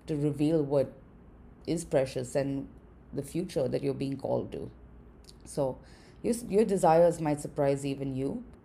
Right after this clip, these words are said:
but just acknowledge what's unfolding and pay attention to what's unfolding on the eleventh.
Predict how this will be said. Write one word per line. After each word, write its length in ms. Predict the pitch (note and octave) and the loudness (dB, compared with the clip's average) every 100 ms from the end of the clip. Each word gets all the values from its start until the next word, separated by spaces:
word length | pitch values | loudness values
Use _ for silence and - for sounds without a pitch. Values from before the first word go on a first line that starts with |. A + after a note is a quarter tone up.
| - | -4
but 160 | F3 E3 | -2 0
just 240 | G3 F#3+ | -2 -2
acknowledge 500 | F#3 F3 D#3+ D#3+ D#3+ | -6 0 2 4 4
what's 200 | D#3+ D3+ | 2 -2
unfolding 500 | D3 C#3+ D3 D3 D3 | -2 -2 0 0 0
and 280 | C#3+ C#3 C#3 | 0 -2 -2
pay 80 | D#3 | -2
attention 420 | D3+ D3 C#3+ C#3+ | 0 -2 -2 -6
to 80 | C3+ | -6
what's 220 | B2+ B2+ | -6 -8
unfolding 480 | C3+ - C3 - - - - | -10 -4 -4 -6 -10 -16 -16
on 160 | - C#3+ | -8 -6
the 80 | C#3 | -4
eleventh. 540 | C3+ C3 A2+ - - | -2 -4 -4 -10 -14